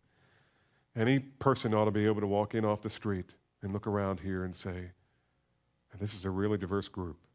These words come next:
We've got a lot of white folks here, but we've got Asian, we've got African American,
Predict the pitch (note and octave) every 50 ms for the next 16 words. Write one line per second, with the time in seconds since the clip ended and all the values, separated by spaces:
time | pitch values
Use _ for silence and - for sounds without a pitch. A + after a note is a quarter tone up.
0 | _ _ _ _ _ _ _ _ _ _ _ _ _ _ _ _ _ _ _ -
1 | G2 G2 G2+ F#2+ F#2+ G2 G#2+ A2 G#2+ A2 A2 G#2+ - F#2 E2+ - - - E2+ E2
2 | F2 A2 - _ _ _ _ _ _ _ _ _ _ _ _ _ _ _ _ _
3 | _ _ _ _ _ _ _ - G#2 G2+ G2 G2 F2 - G#2+ F#2 F#2+ - _ _
4 | _ _ _ _ - F#2 F#2+ G2+ G2+ - - A#2+ A#2 B2 C3+ B2+ _ _ _ _
5 | _ _ _ _ _ _ _ _ - G#2 F#2+ F#2 F#2 G2 - - - G2 G2 F#2+
6 | G2 G2 G2 G2+ G#2+ G#2+ - - B2 A#2+ B2+